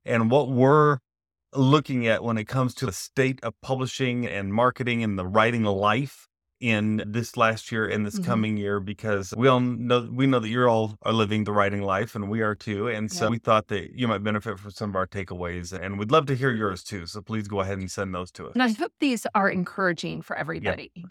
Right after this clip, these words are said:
Speaker 2: Chris and I are very real about the writing life. We've been in it
Speaker 1: Yeah.
Speaker 2: a really long time. We try not to just hype it up and tell you, like, everything's gonna be rainbows and fairy dust. But we wanna be real about it, but we also are very optimistic about
Speaker 1: Mm-hmm.
Speaker 2: it.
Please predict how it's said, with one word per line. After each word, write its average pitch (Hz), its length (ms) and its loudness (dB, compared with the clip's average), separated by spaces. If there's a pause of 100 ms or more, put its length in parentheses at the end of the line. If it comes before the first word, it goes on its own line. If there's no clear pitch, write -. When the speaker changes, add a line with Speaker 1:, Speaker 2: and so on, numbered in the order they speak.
Speaker 2:
Chris 311 260 -2
and 359 120 0
I 302 120 4
are 240 100 4
very 208 320 2
real 175 400 0
about 160 300 2
the 170 100 -6
writing 151 260 0
life. 147 260 -10
We've 180 120 -4
been 196 140 0
in 190 100 2
it 190 100 2
Speaker 1:
Yeah. 170 80 0
Speaker 2:
a - 20 0
really 196 300 2
long 190 240 0
time. 170 540 -2
We 170 140 -2
try 220 300 0
not 208 240 2
to 190 100 -8
just 170 260 -8
hype 190 260 -4
it 175 60 2
up 170 260 0
and 170 180 -8
tell 170 200 -2
you, 165 300 -2
like, 151 340 -2
everything's 165 460 -2
gonna 165 140 -8
be 160 120 -4
rainbows 160 680 -2
and 151 380 -12 (600)
fairy 180 280 2
dust. 160 480 0 (280)
But 233 320 6
we 240 140 0
wanna 240 280 2
be 269 120 0
real 208 320 2
about 190 240 4
it, 185 80 -4
but 226 100 -2
we 247 120 4
also 285 340 2
are 247 180 6
very 247 360 2
optimistic 220 920 -2
about 160 340 -2
Speaker 1:
Mm-hmm. - 100 -4
Speaker 2:
it. - 140 -10